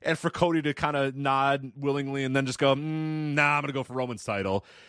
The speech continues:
made, you know, we, we talked about it at the time. We were like, "Wow, geez, that really makes the Seth title look kinda <laughs> shitty," right? Where Seth's just like, "Come on, you want this title?" And Cody's just like,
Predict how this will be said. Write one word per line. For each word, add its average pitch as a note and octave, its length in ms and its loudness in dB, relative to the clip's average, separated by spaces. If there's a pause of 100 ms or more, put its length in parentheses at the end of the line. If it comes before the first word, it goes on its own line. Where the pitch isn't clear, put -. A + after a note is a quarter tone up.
(220)
made, D3+ 480 2
you D#3+ 80 0
know, D#3 80 2
we, D#3 100 0
we D#3+ 140 0
talked D#3+ 180 2
about D3+ 120 0
it - 20 2
at C3+ 60 0
the D3+ 40 -6
time. B3 220 -2
We C3+ 40 0
were B2 60 2
like, A2+ 140 -2
"Wow, C#3+ 240 0
geez, - 260 -6
that D3 160 -2
really B2 160 0
makes A2+ 220 -2
the G2+ 60 -2
Seth - 200 4
title G2 260 0
look G2+ 120 -6
kinda C3+ 320 -4
<laughs> - 40 -20
shitty," - 460 -2
right? C3+ 220 4
Where B2+ 240 2 (220)
Seth's - 320 0
just E3+ 120 -6
like, C#3+ 140 -2
"Come D#3+ 160 -2
on, D#3+ 320 2
you D#3+ 100 -6
want E3+ 180 -4
this E3+ 200 -6
title?" D#3 400 -6
And C3+ 160 -12
Cody's C#3+ 260 0
just B2+ 140 -2
like, C#3+ 140 4